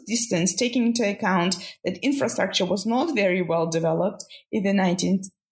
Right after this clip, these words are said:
twenties and thirties, and, you know, uh, air connection was also not, um, so great and terrific, and even telegraph stations were very often attacked and,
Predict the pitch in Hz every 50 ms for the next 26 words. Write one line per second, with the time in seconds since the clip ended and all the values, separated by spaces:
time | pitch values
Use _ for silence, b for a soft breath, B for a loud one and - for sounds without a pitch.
0 | _ - - - 226 196 202 - 196 190 - 202 185 190 190 185 190 190 214 220
1 | 240 240 - - - 190 180 175 175 180 180 - 214 208 190 180 185 196 190 B
2 | B B B B B B _ - 196 185 180 190 - - - 254 262 254 254 254
3 | 208 185 185 196 - - 190 185 180 190 - - - 226 277 277 269 233 202 208
4 | 208 202 196 185 190 - - - - - 185 180 180 175 175 180 180 185 _ _
5 | _ _ _ _ _ _ _ _ - - - - - - 214 208 208 208 214 190
6 | 185 190 - 156 196 196 196 185 185 214 247 - 294 311 320 320 320 B B B
7 | B B B B B _ - 220 214 208 196 208 226 - - - 220 208 202 208
8 | - 294 294 330 285 214 196 180 - - - - 175 160 - - 196 - - 190
9 | 185 185 208 233 254 285 269 220 - - 208 196 - - 185 165 170 - - -
10 | 190 - - 254 262 262 208 208 - - - - - - 180 180 165 165 165